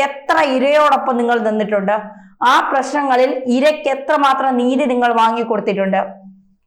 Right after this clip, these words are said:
എന്തിനേറെ പറയുന്നു, പുതിയ മാധ്യമ സ്ഥാപനം തുടങ്ങുന്നു എന്ന് പറഞ്ഞ് പല മാധ്യമങ്ങളെയും പല മാധ്യമ സ്ഥാപനങ്ങളിലും വിളിക്കുന്നു. പിന്നീട് ആ മാധ്യമ സ്ഥാപനം എട്ട് നിലയിൽ പൊട്ടുന്നു. നല്ല രീതിയിൽ ശമ്പളം വാങ്ങിക്കൊണ്ടിരുന്ന മാധ്യമ പ്രവർത്തകരെ പോലും പല മാധ്യമങ്ങൾ, മാധ്യമങ്ങളിലും എടുക്കാത്ത ഒരു അവസ്ഥ ഇവിടെ കാ-, കാ-, കണ്ടുവരുന്നുണ്ട്.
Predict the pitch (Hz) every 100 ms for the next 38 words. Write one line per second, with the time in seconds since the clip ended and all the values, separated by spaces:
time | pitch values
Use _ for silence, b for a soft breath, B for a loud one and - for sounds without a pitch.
0 | _ 302 349 370 302 302 302 269 247 240
1 | 277 339 320 262 269 294 294 294 269 247
2 | 262 247 240 247 254 262 247 240 240 240
3 | 262 262 285 254 240 254 247 240 233 233
4 | 262 247 - - 254 285 247 240 254 254
5 | 254 226 226 240 233 226 214 202 214 185
6 | 185 180 B B 302 330 302 277 262 262
7 | 269 277 277 247 262 247 - 285 240 247
8 | 240 226 214 214 190 180 B B 262 269
9 | - 330 311 285 294 277 254 247 277 269
10 | 254 240 254 247 247 240 240 254 269 254
11 | 233 247 254 254 254 233 226 240 - -
12 | - 294 277 302 269 262 269 269 269 247
13 | 247 247 247 269 262 254 254 240 240 240
14 | 277 262 254 226 233 - 233 233 233 214
15 | - 254 240 247 254 247 254 220 202 180
16 | 170 -